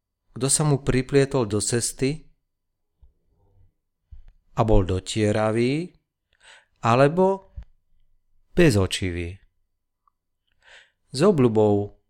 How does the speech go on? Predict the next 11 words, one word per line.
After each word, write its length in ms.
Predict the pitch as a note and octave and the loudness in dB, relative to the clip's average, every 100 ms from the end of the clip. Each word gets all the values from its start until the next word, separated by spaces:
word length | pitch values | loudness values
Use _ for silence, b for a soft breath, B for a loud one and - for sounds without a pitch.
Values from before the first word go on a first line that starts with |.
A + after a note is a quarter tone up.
| _ _ _ _ | _ _ _ _
vraždil 800 | - G2 A2+ C3 C#3 D3 D3+ D3 - _ - | -8 -2 0 0 0 0 0 -4 -16 _ -6
neodbitných 720 | A#2+ E3 D3 C#3+ C#3+ D3+ D3 | -4 -4 -2 -4 -2 0 2
žobrákov. 880 | C3+ D3 A2+ F#2+ F#2 - G2 G#2 A2+ _ _ _ _ _ _ _ _ _ _ _ | 2 2 2 0 -2 -6 -4 -6 -10 _ _ _ _ _ _ _ _ _ _ _
Robil 320 | G#2 G#2+ A2 | -2 0 2
to 80 | A#2+ | 0
bleskovo. 800 | A#2 B2+ - - F2+ F2+ F2+ - - _ _ _ _ _ _ _ - | 2 2 2 -6 -6 -6 -10 -16 -20 _ _ _ _ _ _ _ -4
Nestihli 560 | C3+ - F3 C3+ C#3+ | -4 -2 0 2 2
si 160 | C3+ C#3 | 2 2
ani 240 | C3 C3 | 2 2
nič 80 | C#3 | 2
uvedomiť. 640 | B2+ A#2+ G2 F2 F2 - | 4 4 4 0 -6 -12